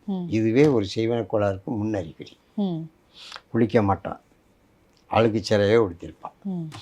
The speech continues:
Speaker 2: புருஷன் வெளியே போயிட்டு வரும்போது ஒரு தலை சீவி மங்களகரமா நிக்க மாட்டான்.
Speaker 1: ம்.
Speaker 2: இந்த மாதிரி சிம்டம்ஸ் பூரா இந்த கோளாறு உள்ளவங்கள்ட்ட வரும்.
Speaker 1: ஓகே,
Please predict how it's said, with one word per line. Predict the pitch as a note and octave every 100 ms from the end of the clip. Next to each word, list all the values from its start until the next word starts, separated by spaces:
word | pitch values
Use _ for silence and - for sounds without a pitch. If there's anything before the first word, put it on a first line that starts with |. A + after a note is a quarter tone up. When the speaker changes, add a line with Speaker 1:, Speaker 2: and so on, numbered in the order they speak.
| - -
Speaker 2:
புருஷன் | - A2 B2 A2+
வெளியே | A2+
போயிட்டு | A#2 A2+ A2
வரும்போது | G2 F#2+ G2+ D#3+ - _ -
ஒரு | F#2+
தலை | G2+ G#2
சீவி | G#2 A#2+
மங்களகரமா | A2+ G2 F#2+ F2+ G2+
நிக்க | F2+ - E2
மாட்டான். | D2+ - -
Speaker 1:
ம். | F3+ D#3+ - _ -
Speaker 2:
இந்த | G#2+ A2
மாதிரி | G#2+ C#3+ C3+
சிம்டம்ஸ் | B2 A#2+ A#2+ G#2 F2+
பூரா | F#2+ G#2 D#3 E3+ _ _ -
இந்த | F#2
கோளாறு | G2 A#2 A#2 G#2
உள்ளவங்கள்ட்ட | F#2+ F2+ E2 D#2 - F2
வரும். | - _ _ _ _ _ _ F3+
Speaker 1:
ஓகே, | D3 -